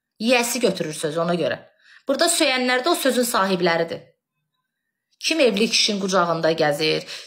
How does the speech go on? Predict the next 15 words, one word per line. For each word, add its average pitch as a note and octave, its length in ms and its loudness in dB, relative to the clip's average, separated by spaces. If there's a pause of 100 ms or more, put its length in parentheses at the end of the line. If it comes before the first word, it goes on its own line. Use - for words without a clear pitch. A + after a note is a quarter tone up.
kim E4 240 0
camaatın A#3 600 2
ərini G3+ 400 0
gətirib F#3+ 320 -4
sığortalayıb F#3+ 720 0
evinə F3 320 0
soxur. D#3 720 -4 (720)
Bax, D4 120 2
elələridir B3+ 560 2
burada D3+ 240 -4
söyənlər. C#3 520 -4
Çünki - 200 -8
sözüm E4+ 280 0
təsir A3+ 480 0
edir. - 320 -6